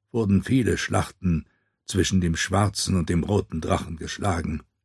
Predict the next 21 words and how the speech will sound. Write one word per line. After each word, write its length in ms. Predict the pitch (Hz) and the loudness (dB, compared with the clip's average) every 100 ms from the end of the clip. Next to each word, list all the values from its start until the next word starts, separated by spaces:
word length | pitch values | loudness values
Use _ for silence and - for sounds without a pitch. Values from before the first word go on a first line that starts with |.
| _ _ _ _ _ | _ _ _ _ _
im 120 | - | -14
grünen 400 | - 104 95 90 | 2 6 8 6
Tal, 480 | - 113 135 135 - _ _ _ _ _ _ - | 2 0 2 0 -4 _ _ _ _ _ _ -14
den 180 | 80 | -2
Westlanden, 920 | - 107 - - 98 92 92 87 85 - _ _ _ _ _ - | 2 4 2 -2 2 2 2 -2 -4 -8 _ _ _ _ _ -14
den 140 | - | -12
Flusslanden 880 | - 101 - - 98 95 95 95 87 _ _ _ _ _ _ _ | -2 0 0 0 2 4 4 2 0 _ _ _ _ _ _ _
und 260 | 87 87 | 2 4
an 200 | 104 123 | 4 4
anderen 480 | 113 85 65 55 71 | 4 0 0 -4 -6
Orten. 460 | - 64 - - - _ _ _ _ _ _ _ _ _ _ _ _ _ _ _ _ _ _ _ _ _ _ - | -6 -8 -10 -16 -16 _ _ _ _ _ _ _ _ _ _ _ _ _ _ _ _ _ _ _ _ _ _ 4
Die 120 | 143 | 8
Rebellion 680 | 156 160 160 147 160 160 156 | 10 10 10 10 10 10 10
endete 480 | 143 156 147 143 | 8 8 8 6
nahezu 560 | 131 139 139 139 110 127 | 6 6 6 4 4 2
ein 260 | 135 143 135 | 4 6 6
Jahr 180 | 131 | 6
später 480 | 117 - 123 127 120 | 2 0 2 4 4
auf 160 | 117 104 | 0 2
dem 180 | 117 101 | 4 4
Rotgrasfeld. 1120 | 98 87 - - 71 80 - - - - | 4 2 0 -6 -4 -6 -6 -8 -8 -10